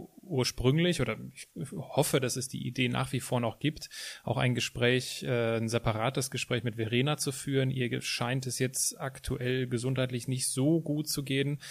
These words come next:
dass wir jetzt erstmal gesagt haben, wir führen jetzt erstmal unser Gespräch und wir können ja schauen, ob das vielleicht ein andermal passt. Ich hab von ihr gelesen,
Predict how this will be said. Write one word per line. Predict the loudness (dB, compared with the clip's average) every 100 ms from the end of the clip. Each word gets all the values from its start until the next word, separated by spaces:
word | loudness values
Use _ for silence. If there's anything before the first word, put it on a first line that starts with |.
| -12 -12 -2
dass | 0 4
wir | 4
jetzt | 4
erstmal | 2 2 2
gesagt | 2 2
haben, | 2 2
wir | 2
führen | 2 2 2
jetzt | 2
erstmal | 0 0 0 0
unser | 0 0
Gespräch | 0 -2 4 4 4
und | -2
wir | -2
können | 0 2
ja | 2
schauen, | 2 2 2 -2 -16 -20
ob | -4
das | -2
vielleicht | 2 2 2
ein | 0
andermal | 2 2 4 2
passt. | 2 4 2 -2 -14 0
Ich | 4 4
hab | 4
von | 6 6
ihr | 6 2 8 8 10
gelesen, | 6 6 6 6 4 4 2